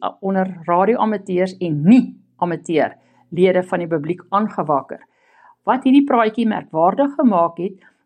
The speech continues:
is die feit dat verskillende, verskille tussen verskillende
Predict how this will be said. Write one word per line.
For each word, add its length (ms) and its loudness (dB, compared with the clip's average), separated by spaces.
is 120 -6
die 120 -6
feit 280 -2
dat 180 -4
verskillende, 760 0
verskille 380 -4
tussen 280 -2
verskillende 800 4